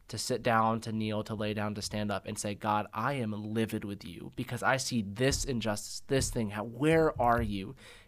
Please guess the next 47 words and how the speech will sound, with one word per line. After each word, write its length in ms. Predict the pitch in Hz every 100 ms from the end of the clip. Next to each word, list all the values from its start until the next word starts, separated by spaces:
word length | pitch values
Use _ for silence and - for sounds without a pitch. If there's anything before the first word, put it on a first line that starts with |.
| -
It 120 | 165
is 180 | 226 170
okay 340 | 127 - 123
to 100 | 107
do 220 | 101 98 90
that 240 | 67 - -
because 320 | 120 123 104
A, 200 | 120 117
God 300 | 104 104 120
can 140 | - 127
handle 360 | 104 101 135
it, 180 | 165 - - - -
and 180 | 123 104
B, 200 | 127 123
it's 120 | 113
been 200 | - 107
modeled 420 | 104 110 123 120 110
for 320 | - 107 -
us 400 | 101 143 - - - -
in 160 | - 110
that 220 | 110 104
prayer 240 | - 113 123
style 460 | - 135 139 139 -
throughout 420 | - 120 98 104 -
the 80 | 104
Psalms. 520 | 101 73 76 151 - - - - -
Um, 280 | 110 104 104
it 100 | 123
is 140 | 135 143
okay 320 | 139 - 127
to 80 | 107
do 200 | 110 113
that. 200 | 95 - -
And 140 | 143
then, 100 | 160
of 140 | 170
course, 440 | - 175 139 - - - - - -
at 160 | 117 113
the 160 | 131
end 200 | 143 202
of 140 | 190 127
those, 320 | 120 107 101
though, 380 | 107 101 92 98 - -
the 80 | 120
psalmist 500 | - 127 127 120 -
usually 720 | 120 143 202 185 135 117 113
says, 500 | - 120 110 101 98